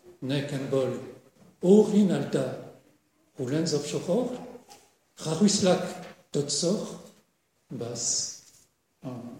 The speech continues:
origo sasart, ne? Tim gourand sui baga. Jesus Christin sur galte rol bolte,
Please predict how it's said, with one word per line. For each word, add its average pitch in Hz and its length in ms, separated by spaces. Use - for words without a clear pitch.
origo 143 560
sasart, - 600
ne? 127 160
Tim 214 240
gourand 135 320
sui 135 240
baga. 107 220
Jesus 165 360
Christin 185 540
sur - 160
galte 147 360
rol 139 100
bolte, 131 400